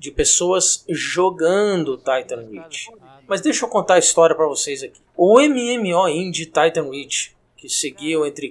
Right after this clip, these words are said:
crises e mais crises desde o financiamento coletivo no site Kickstarter. Vocês já, já ouviram falar desse site?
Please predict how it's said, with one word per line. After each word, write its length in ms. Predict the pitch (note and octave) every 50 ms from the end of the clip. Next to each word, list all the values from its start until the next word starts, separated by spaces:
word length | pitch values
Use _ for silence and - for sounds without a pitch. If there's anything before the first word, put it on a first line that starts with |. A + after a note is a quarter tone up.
| - _
crises 680 | - F3 G#3 A3+ B3 B3 A#3+ A3 G3 G3+ G#3 G3 F3+
e 80 | F#3+ F#3
mais 300 | F#3 F3+ F3+ D#3+ - -
crises 520 | - C3+ D3+ D#3 E3 D#3 C#3+ D3+ D3 -
desde 380 | - D3+ D#3 F3+ F3+ D#3+ D3 D#3+
o 20 |
financiamento 680 | D#3 - D#3+ D3+ D3+ C3 - - C#3+ C#3 C#3 C3 - _
coletivo 760 | - F3 F#3+ F3+ D#3 D#3 - - F#3+ G#3 A3+ G#3+ F#3 G3
no 160 | G3 F3+ E3+ D#3
site 580 | - - - D#3 D#3 E3+ D#3+ D#3+ - C#3+ - _ _ _ _ _
Kickstarter. 760 | - A#3 A#3 G#3+ - - - - E3 D#3 D3 C#3 - - C3 -
Vocês 180 | - D#3 D3+
já, 60 | D#3 E3+ D3+ E3 D#3+ D#3+ -
já 160 | - D#3 D#3+ E3
ouviram 260 | E3 E3+ F#3+ F3+ D#3+
falar 220 | - D3+ D3 C#3+
desse 160 | - - B2+
site? 500 | - - D#3+ F3 F3+ D3+ - - - -